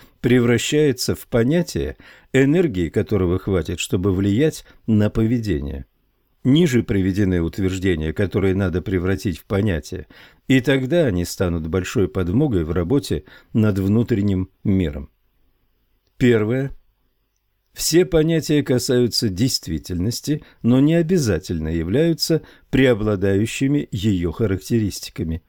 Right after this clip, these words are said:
Я буду оценивать и проверять свои понятия с точки зрения их пригодности для достижения моих целей. Второе.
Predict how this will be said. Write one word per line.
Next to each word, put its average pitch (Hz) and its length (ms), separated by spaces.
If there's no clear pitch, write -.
Я 123 260
буду 120 260
оценивать 110 640
и 107 40
проверять 98 520
свои 87 300
понятия 92 540
с - 80
точки 104 340
зрения 101 540
их 127 240
пригодности 139 800
для 117 280
достижения 120 800
моих 98 440
целей. 71 460
Второе. 123 600